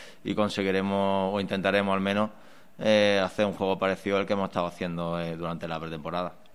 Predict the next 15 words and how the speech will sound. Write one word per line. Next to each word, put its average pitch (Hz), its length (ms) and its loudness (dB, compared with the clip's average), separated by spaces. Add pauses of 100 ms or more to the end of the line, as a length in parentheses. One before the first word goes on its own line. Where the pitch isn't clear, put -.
(280)
Bueno, 117 160 0
sobre 101 200 2
todo, 113 720 6
ah, 95 280 4
para 90 280 2
la 90 80 2
moral 90 300 2
de, 95 480 4
de 87 100 -2
los 80 100 -4
chicos, 101 280 -2
¿no? 104 260 0
El 87 120 -4
empezar 90 460 0
ganando 90 640 0